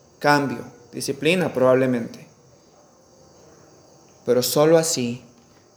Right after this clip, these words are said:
Cristo será formado en nosotros y su nombre será glorificado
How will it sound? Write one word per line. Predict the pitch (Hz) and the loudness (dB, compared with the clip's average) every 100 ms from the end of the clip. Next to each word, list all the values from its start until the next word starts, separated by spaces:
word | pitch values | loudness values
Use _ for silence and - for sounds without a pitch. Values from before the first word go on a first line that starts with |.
| _ | _
Cristo | 143 147 147 151 | -2 -2 0 0
será | 143 139 135 135 | 2 2 4 4
formado | 135 131 131 127 127 139 160 160 | 2 0 0 2 -2 0 0 0
en | 143 | -2
nosotros | 123 - 113 - 107 - - - _ _ _ _ - - - - - | -2 -8 -10 -12 -14 -14 -14 -16 _ _ _ _ -20 -20 -20 -20 -10
y | 139 | -4
su | - - 202 | -2 2 4
nombre | 196 185 165 139 135 | 8 6 6 4 2
será | 135 131 131 | 2 4 4
glorificado | 127 123 123 123 123 127 156 175 - | 0 -4 -8 -2 2 2 2 -2 -10